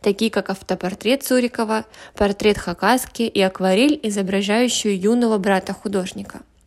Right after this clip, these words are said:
В тысяча девятьсот восемьдесят третьем году музей получил статус музея-усадьбы, были проведены первые суриковские дни в честь ста тридцати пятилетия художника. Внуки художника передали в музей семнадцать работ.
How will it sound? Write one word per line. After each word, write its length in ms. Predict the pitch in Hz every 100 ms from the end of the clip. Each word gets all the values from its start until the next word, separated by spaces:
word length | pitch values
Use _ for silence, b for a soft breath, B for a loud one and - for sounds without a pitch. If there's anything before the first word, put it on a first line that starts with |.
| _ - B B B B
В 80 |
тысяча 380 | - 349 359 285
девятьсот 420 | 220 226 220 269
восемьдесят 440 | 220 247 247 226 202
третьем 340 | 214 208 196
году 320 | 202 185 247
музей 380 | 277 220 214 285
получил 420 | 302 233 226 202
статус 440 | 202 - 220 247 -
музея-усадьбы, 1080 | 214 202 202 185 180 - 214 294 277 285 277 B B B
были 260 | 220 220
проведены 540 | 208 196 196 196 202 196
первые 420 | 196 254 262 254
суриковские 640 | 240 220 214 196 - 196
дни 320 | 180 196 240 285
в 100 | -
честь 240 | 196 202
ста 220 | - 208
тридцати 400 | 220 214 214 -
пятилетия 640 | 196 175 190 185 208 208
художника. 720 | 208 214 175 170 170 170 - - B B B B
Внуки 280 | 233 240 -
художника 680 | - 190 226 294 285 269
передали 440 | 240 240 220 226 214
в 60 |
музей 320 | 208 208 196
семнадцать 640 | 190 - 190 185 190 - -
работ. 420 | 190 190 185 -